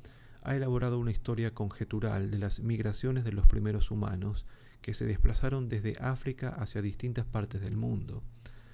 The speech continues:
basada en las distribuciones del A D N mitocondrial, esto es, A D N contenido en las mitocondrias, exteriores al núcleo de la célula, que se hereda por vía materna.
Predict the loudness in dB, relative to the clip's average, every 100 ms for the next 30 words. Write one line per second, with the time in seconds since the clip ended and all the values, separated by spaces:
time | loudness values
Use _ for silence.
0 | -20 -12 -4 -2 0 0 0 -2 -2 -2
1 | -2 -4 0 2 2 2 -2 -4 -4 -4
2 | -2 -2 -2 -2 -2 -4 -4 -4 -4 -4
3 | -4 -6 -8 -10 -16 -20 -20 -4 -2 0
4 | 0 0 -2 -8 -20 -20 -20 -16 -4 -2
5 | 0 0 -4 -4 -6 -2 0 0 0 -2
6 | -4 -6 -6 -4 -4 -4 -4 -6 -10 -18
7 | -18 -18 -6 -4 -2 -2 0 2 0 0
8 | 0 -2 -2 -2 0 0 -2 -2 -2 -2
9 | -6 -10 -14 -18 -20 -20 -18 -18 -18 -20
10 | -20 -16 -14 -14 -16 -8 -4 -2 -2 -2
11 | 0 2 0 -2 -2 0 2 0 -2 -4
12 | -8 -10 -10 -10 -10